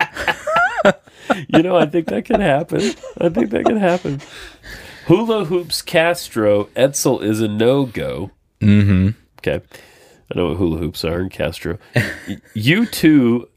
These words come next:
Speaker 2: Syngman Rhee, Payola, and Kennedy. Chubby Checker, Psycho,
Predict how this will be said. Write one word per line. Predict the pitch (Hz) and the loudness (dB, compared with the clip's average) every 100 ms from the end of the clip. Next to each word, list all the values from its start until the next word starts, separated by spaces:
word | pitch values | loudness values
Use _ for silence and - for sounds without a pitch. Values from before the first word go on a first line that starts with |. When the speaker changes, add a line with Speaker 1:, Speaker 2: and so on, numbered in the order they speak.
| _ _ - | _ _ -12
Speaker 2:
Syngman | - - 151 175 160 156 127 90 101 | -6 -2 -2 0 0 0 0 -2 0
Rhee, | 131 110 85 98 - _ _ _ _ _ _ _ - - | 2 2 0 -4 -8 _ _ _ _ _ _ _ -18 -2
Payola, | 139 139 127 123 120 123 - | 2 6 6 6 4 2 -2
and | 110 110 113 | -4 -4 -4
Kennedy. | - - 135 110 80 58 64 - _ _ _ _ _ _ _ _ - - - _ _ - | -10 -6 -2 -2 -4 -6 -8 -14 _ _ _ _ _ _ _ _ -20 -20 -20 _ _ -2
Chubby | 147 143 175 | 0 2 -2
Checker, | - 135 131 120 | -2 0 0 -4
Psycho, | - 127 123 - 78 78 87 | -2 0 0 0 -4 -6 -8